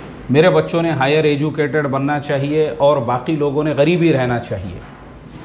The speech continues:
अब दूसरे किसी के पास में कार आ गई तो उस इंसान को जलन और हसद पैदा होती है, दूसरे किसी इंसान के बच्चे अगर पढ़ रहे हैं, engineer, doctor बन रहे हैं, तो भी हसद और जलन पैदा होता है।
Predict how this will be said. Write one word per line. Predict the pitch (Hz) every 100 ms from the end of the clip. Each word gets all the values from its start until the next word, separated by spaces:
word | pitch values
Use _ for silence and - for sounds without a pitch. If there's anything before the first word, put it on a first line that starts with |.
| -
अब | 123
दूसरे | 143 143 202
किसी | 196 185 - 196
के | 196
पास | 180 175 196
में | 180 -
कार | 160 170
आ | 160 156
गई | 165 160
तो | - 151 147 143 196
उस | 196
इंसान | 156 156 165 165 156
को | 135
जलन | 113 147 165
और | 160 147 135
हसद | - 165
पैदा | - 151 160
होती | 147 147 151 147
है, | 147 - - - - - - - _ -
दूसरे | 135 131 165
किसी | 143 151 165
इंसान | 151 147 147 156 156
के | 143 135
बच्चे | 117 - 160
अगर | 139 143
पढ़ | 135 151 156
रहे | 151 143 151
हैं, | 143 143 131
engineer, | 127 143 151 143
doctor | 131 131 165 147
बन | 143
रहे | 139 139 139
हैं, | 135 131 123
तो | 160 156
भी | 160
हसद | - 135 151 143
और | 143 120
जलन | 127 151 143
पैदा | 143 139
होता | 147 139 143
है। | 147 151